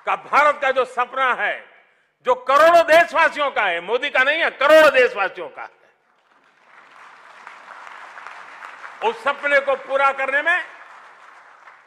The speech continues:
बहुत बड़ी भूमिका निभाने के लिए मैं आपको निमंत्रित करता हूं।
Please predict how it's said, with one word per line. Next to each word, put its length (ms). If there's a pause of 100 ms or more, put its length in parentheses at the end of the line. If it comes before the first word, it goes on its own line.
(580)
बहुत 320
बड़ी 260
भूमिका 520
निभाने 440
के 80
लिए 460 (420)
मैं 100
आपको 400
निमंत्रित 520
करता 280
हूं। 180